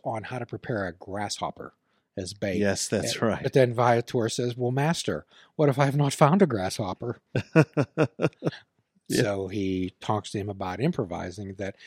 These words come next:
Speaker 1: his world isn't over. It's not the end of the
Speaker 2: No,
Speaker 1: world.
Speaker 2: right, right,
Speaker 1: He,
Speaker 2: right.
Speaker 1: he points him in another direction.
Speaker 2: Yeah.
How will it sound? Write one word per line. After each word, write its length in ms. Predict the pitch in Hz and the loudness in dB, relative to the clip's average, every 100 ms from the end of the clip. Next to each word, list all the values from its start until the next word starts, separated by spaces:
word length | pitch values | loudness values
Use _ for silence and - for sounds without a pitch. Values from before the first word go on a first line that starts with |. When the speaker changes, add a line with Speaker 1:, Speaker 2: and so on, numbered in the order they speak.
| - _ | -20 _
Speaker 1:
his 200 | 120 113 | -6 -2
world 300 | 117 135 139 | 4 6 6
isn't 200 | 143 151 | 6 4
over. 320 | 110 95 101 | 2 -2 -8
It's 180 | 110 113 | -8 -8
not 200 | 107 - | -8 -6
the 80 | |
end 180 | 113 120 | -6 -6
of 60 | 123 | -6
the 100 | 135 | 2
Speaker 2:
No, 200 | 113 151 | 8 8
Speaker 1:
world. 100 | 98 | 8
Speaker 2:
right, 220 | 107 - | 4 2
right, 180 | - 98 | 0 0
Speaker 1:
He, 80 | - | 2
Speaker 2:
right. 140 | 113 | 2
Speaker 1:
he 60 | 127 | 2
points 340 | - 135 127 | 2 2 4
him 100 | 131 | 2
in 120 | 120 113 | 0 0
another 320 | 110 98 104 | -2 -2 -2
direction. 560 | 117 98 82 - 92 - _ _ _ _ _ | -2 -2 -4 -8 -12 -16 _ _ _ _ _
Speaker 2:
Yeah. 140 | 95 | -4